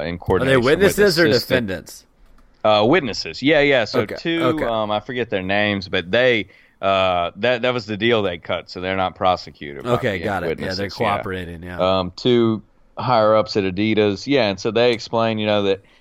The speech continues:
Speaker 1: this assistant coach knew I was doing this, paying this player, um, and it's pretty corroborated.
Speaker 2: And there's all
Speaker 1: Uh,
Speaker 2: kinds of schools wrapped up in this, right? We're talking
Speaker 1: yeah.
Speaker 2: about dozens of schools being
Speaker 1: Yes.
Speaker 2: implicated here.
Speaker 1: Eventually,
Speaker 2: Yeah.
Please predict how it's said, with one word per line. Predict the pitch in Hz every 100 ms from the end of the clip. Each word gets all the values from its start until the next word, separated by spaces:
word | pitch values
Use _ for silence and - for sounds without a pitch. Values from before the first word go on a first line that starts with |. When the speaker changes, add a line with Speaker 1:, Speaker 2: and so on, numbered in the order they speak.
| _ -
Speaker 1:
this | 104
assistant | 107 - 110 - 104 92 -
coach | 120 117 - -
knew | 98 95
I | 92
was | 87 87
doing | 110 113 104
this, | 104 104 -
paying | 92 87
this | 85 82
player, | - 104 104 98 98 95 92 90 _ _ _ _ _
um, | 85 82 85 80 78
and | 92
it's | -
pretty | 156 117
corroborated. | - 98 90 90 92 92 90 92 - _ _ _ _ - _
Speaker 2:
And | 127
there's | 139
all | 156 170
Speaker 1:
Uh, | -
Speaker 2:
kinds | 147 131
of | 117
schools | - 135 117 101
wrapped | 104 -
up | 110 95
in |
this, | 90 80
right? | 95 98
We're | 98
talking | 120 135
Speaker 1:
yeah. | 131
Speaker 2:
about | 98 90 - _ 95
dozens | 87 131 117 107
of | 90 -
schools | - 104 92 80
being | 87 90 87 80 - _ _ _ 101
Speaker 1:
Yes. | 143 123
Speaker 2:
implicated | 87 82 76
here. | 82 71
Speaker 1:
Eventually, | 117 120 139 - 135 131 131
Speaker 2:
Yeah. | 127